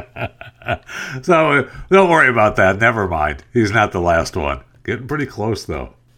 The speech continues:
And then we have Tim Scott. No, he did not pass away,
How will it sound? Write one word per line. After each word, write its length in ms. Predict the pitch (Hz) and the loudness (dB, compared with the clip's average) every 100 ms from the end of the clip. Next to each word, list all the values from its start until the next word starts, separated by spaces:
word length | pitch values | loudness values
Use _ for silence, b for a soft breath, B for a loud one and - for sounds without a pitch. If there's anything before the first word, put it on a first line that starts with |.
| 156 | -2
And 320 | 180 196 175 | 0 0 0
then 180 | 165 160 | -2 -2
we 120 | 160 | -2
have 400 | 151 143 131 - | 0 0 -2 0
Tim 340 | - 127 131 | 2 2 -2
Scott. 600 | 110 - 110 87 71 - | -6 0 2 2 0 -6
No, 440 | 87 101 107 104 104 | -6 0 2 2 0
he 180 | - 101 | 0 2
did 220 | 101 82 | 2 2
not 400 | 87 80 - - | 0 0 -4 -4
pass 300 | 80 64 - | -2 -2 -4
away, 400 | 78 73 60 | -2 -2 -4